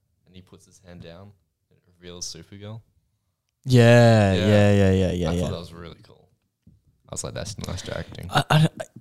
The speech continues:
Speaker 2: also, like, I found it weird for Batman to be in that
Speaker 1: Should we
Speaker 2: situation.
Speaker 1: talk about Batman?
Speaker 2: Yeah, I,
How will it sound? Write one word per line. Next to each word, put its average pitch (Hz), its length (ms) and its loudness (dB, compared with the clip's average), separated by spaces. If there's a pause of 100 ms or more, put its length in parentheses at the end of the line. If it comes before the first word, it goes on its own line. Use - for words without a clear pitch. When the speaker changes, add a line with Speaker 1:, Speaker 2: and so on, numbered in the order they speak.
(420)
Speaker 2:
also, 170 320 2
like, 156 200 2
I 156 60 4
found 214 220 0
it 220 80 -4
weird 127 300 2
for 117 100 -4
Batman 110 380 0
to 113 100 -8
be 110 100 0
in 107 120 0
that 90 180 -4 (160)
Speaker 1:
Should - 120 -10
we 113 60 -6
Speaker 2:
situation. 113 560 0
Speaker 1:
talk 117 120 -6
about 104 280 -8
Batman? 117 440 -8 (580)
Speaker 2:
Yeah, 113 280 4
I, 135 100 2